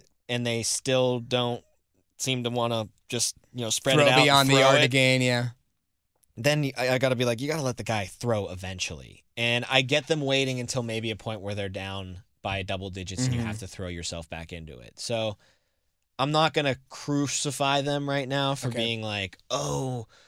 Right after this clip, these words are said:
Speaker 1: why didn't you open things up even against the Saints? That
Speaker 2: Sure.
Speaker 1: could have been, like, a thirty-five point performance." I think there were some plays that Kenny missed,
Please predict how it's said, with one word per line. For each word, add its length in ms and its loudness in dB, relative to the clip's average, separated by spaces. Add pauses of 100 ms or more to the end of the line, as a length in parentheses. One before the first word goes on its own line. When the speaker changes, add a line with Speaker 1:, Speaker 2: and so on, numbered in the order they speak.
(260)
Speaker 1:
why 200 2
didn't 200 0
you 140 0
open 260 -2
things 240 -2
up 200 -2
even 200 -2
against 260 -2
the 60 -4
Saints? 340 -2
That 80 0
Speaker 2:
Sure. 120 -2
Speaker 1:
could 80 2
have 80 -2
been, 140 0
like, 160 -6
a 40 -4
thirty-five 600 -2
point 180 -4
performance." 640 -8 (440)
I 40 -10
think 100 -8
there 100 -4
were 100 -4
some 180 -2
plays 280 0
that 100 -6
Kenny 220 -4
missed, 540 -2